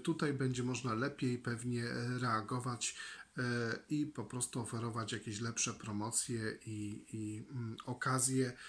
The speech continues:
Y, dla nas stąd też pewnie, mm, polubię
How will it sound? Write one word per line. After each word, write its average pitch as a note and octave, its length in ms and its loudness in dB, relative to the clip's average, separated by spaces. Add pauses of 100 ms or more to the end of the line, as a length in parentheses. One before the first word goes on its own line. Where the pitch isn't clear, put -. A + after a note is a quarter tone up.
(260)
Y, B2+ 140 2
dla D#3 220 4
nas D#3 180 4
stąd C3 420 2
też A#2+ 220 0
pewnie, A2+ 440 -2
mm, A2 760 -4 (460)
polubię C3+ 640 8